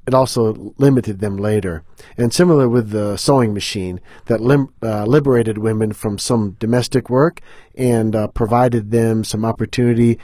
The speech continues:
to make some money, but then also, um, really kind of enslaved some women, uh, especially immigrants during the early nineteen hundreds in the garment industry.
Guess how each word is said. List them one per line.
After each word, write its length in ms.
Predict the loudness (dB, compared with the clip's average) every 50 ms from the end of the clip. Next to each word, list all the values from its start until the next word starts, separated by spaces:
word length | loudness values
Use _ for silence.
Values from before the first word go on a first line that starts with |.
| -12 -16 -4
to 260 | 0 2 2 2 2 2
make 200 | 2 0 0 0
some 220 | -2 -4 -2 -2
money, 340 | 0 2 2 4 2 2 0 -4 -12 -20 -20 -20 -20 -20 -4 -2
but 160 | -2 0 2
then 240 | 2 2 2 2 2
also, 680 | 0 0 0 -2 -2 -2 0 0 0 0 0 -2 -2 -6
um, 580 | -6 -6 -6 -4 -4 -6 -6 -6 -6 -8 -8 -8 -2
really 300 | 2 2 4 4 2 0
kind 300 | 0 -4 -4 -2 -2 -2
of 160 | -4 -6 -6
enslaved 520 | -8 -6 -6 -2 0 2 4 4 4 2 0
some 180 | -2 -2 0
women, 400 | 0 0 0 0 0 -2 -4 -6 -10 -14 -20 -18 -12 -6
uh, 100 | -6 -6
especially 520 | -2 0 0 0 2 0 0 0 0 0
immigrants 580 | 0 2 0 0 0 -2 -2 -2 -4 -6 -8 -6
during 300 | -4 -2 -2 0 0 -2
the 120 | -2 0
early 260 | 0 2 2 2 0
nineteen 400 | 0 -2 -6 -6 -6 -8 -8 -6
hundreds 580 | -4 -4 -2 -2 -2 -2 -2 -4 -4 -6 -8 -14 -16 -20 -20 -20 -20 _ _
in 240 | -4 -4 -2 -2 -2
the 180 | -2 -4 -4 -4
garment 420 | 0 0 2 2 2 0 0 -2
industry. 600 | -4 -4 -4 -6 -8 -8 -8 -8 -8 -8 -8 -10